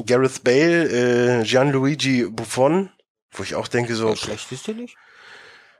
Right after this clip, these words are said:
Speaker 1: ja,
Speaker 2: Also, äh,
Speaker 1: aber
Speaker 2: aktuell würde ich sogar sagen, ist der wirklich zweit-, der, der zweitbeste Keeper auf der Welt.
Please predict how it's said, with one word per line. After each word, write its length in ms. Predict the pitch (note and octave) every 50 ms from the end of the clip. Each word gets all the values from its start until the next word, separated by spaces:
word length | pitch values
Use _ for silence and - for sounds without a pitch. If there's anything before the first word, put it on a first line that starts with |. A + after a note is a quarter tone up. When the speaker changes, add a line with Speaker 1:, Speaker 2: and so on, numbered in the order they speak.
| _ _ _ - - -
Speaker 1:
ja, 80 | - -
Speaker 2:
Also, 180 | D3 - -
äh, 40 | A#2
Speaker 1:
aber 340 | A#2 A2+ A#2 A#2 A#2 - -
Speaker 2:
aktuell 460 | E3 A#2 A2+ - - D3+ E3+ F#3 F3+
würde 140 | F#3 D#3 C#3+
ich 60 | -
sogar 280 | - C3+ B2 - A#2 G2+
sagen, 320 | G#2 G2 G2 G#2+ B2 G2+
ist 160 | - - -
der 120 | A#2 A#2+ A2+
wirklich 280 | G#2+ - - C3+ - -
zweit-, 320 | - - G#2 G2 F#2+ _ _ _ _ _ _ _
der, 260 | - A#2 A2 G#2+ G2+ G2 G2 G2 G2+ G#2+ G#2 - _ -
der 280 | A#2 A#2 A2 A2 G#2 G2+ - _ _ _ _ -
zweitbeste 600 | - - - - A2 G2+ - G#2+ G#2+ - - D3
Keeper 260 | C#3 - - - A2 G2+
auf 100 | F#2 -
der 140 | - G2
Welt. 220 | G2 G2+ G2+ -